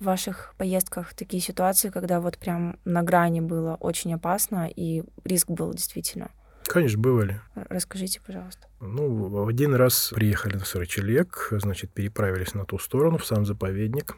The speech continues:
Speaker 2: Там у нас была группа, и встали мы в стороне немножко от лагеря. На следующее утро я решил: «Дай-ка я схожу на гору». Пошёл.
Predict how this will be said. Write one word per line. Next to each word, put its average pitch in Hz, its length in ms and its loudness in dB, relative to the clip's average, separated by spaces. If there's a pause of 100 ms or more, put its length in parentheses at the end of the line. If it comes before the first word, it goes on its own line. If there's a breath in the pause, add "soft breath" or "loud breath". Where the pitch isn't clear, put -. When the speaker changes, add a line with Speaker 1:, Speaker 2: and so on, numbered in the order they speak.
Speaker 2:
Там 104 200 2
у - 20 4
нас 98 160 0
была 98 240 -2
группа, 151 540 0 (160)
и 185 360 4
встали 113 420 2
мы 98 240 -2 (320 loud breath)
в - 80 -6
стороне 113 360 4
немножко 98 440 0
от 101 120 -4
лагеря. 156 340 6
На 107 100 2
следующее 127 400 0
утро 123 180 0
я 101 60 2
решил: 98 280 -2
«Дай-ка 117 240 -2
я 107 60 2
схожу 107 480 -2 (180)
на 110 160 0
гору». 98 320 -2 (800 loud breath)
Пошёл. 117 400 4